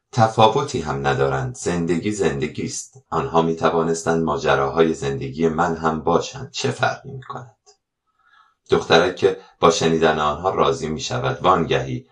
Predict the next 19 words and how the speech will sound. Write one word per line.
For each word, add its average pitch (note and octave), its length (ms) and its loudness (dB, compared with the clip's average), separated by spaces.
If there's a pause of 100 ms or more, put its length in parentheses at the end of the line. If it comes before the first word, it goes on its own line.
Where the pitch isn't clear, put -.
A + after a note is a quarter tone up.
(160)
او - 140 -6
که - 140 4
سواد G2+ 520 2
ندارد C3+ 380 -2
تا - 120 -6
کتابها C3+ 560 -6
را C3+ 100 -8
بخواند. A#2+ 480 -16 (1900)
پیرمرد C#2 500 -6
در C#2 120 0
این C#2 160 -4
میان D2 460 -6 (360)
اصرار G2+ 460 2
دارد D#2+ 340 0
که - 120 -4
با - 120 -4
او - 360 -8 (120)
حرف - 540 -10
بزند. - 600 -20